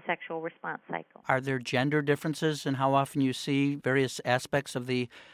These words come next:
Speaker 2: sexual response affected?
Speaker 1: We recently looked at a group of patients who had some sexual dysfunction with their antidepressant,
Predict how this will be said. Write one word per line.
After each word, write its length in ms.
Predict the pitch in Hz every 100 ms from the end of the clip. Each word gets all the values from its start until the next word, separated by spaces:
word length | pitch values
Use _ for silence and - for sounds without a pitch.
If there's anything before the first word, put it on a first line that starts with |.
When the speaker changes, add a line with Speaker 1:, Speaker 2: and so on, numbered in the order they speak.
| -
Speaker 2:
sexual 360 | - 139 - 135
response 520 | 127 - 131 135 -
affected? 540 | 117 127 - 185 185 -
Speaker 1:
We 120 | 320
recently 640 | 311 392 - 440 294 294
looked 400 | 254 262 269 -
at 220 | 247 220 214 -
a 100 | 226
group 340 | 190 269 277
of 140 | 247 202 -
patients 640 | 226 233 - 240 214 - - - 262
who 320 | 254 240 233
had 300 | 269 254 240 -
some 180 | 302 330 -
sexual 300 | 269 - 254
dysfunction 640 | 233 233 233 220 - 214
with 120 | 208 208
their 100 | 202
antidepressant, 800 | 202 202 208 202 214 202 190